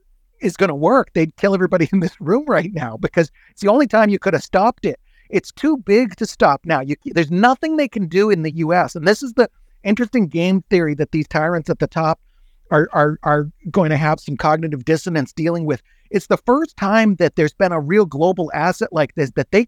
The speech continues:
can't stop it. There's nothing the United States can do to stop Bitcoin. They could declare it a felony,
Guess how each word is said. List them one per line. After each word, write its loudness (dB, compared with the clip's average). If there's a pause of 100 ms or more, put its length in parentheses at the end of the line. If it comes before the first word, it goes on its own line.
(120)
can't -2
stop 0
it. -6 (340)
There's -4
nothing 2
the 0
United -2
States -2
can -4
do 2
to -4
stop -4
Bitcoin. -2
They 2
could -8
declare 0
it 0
a -4 (120)
felony, 0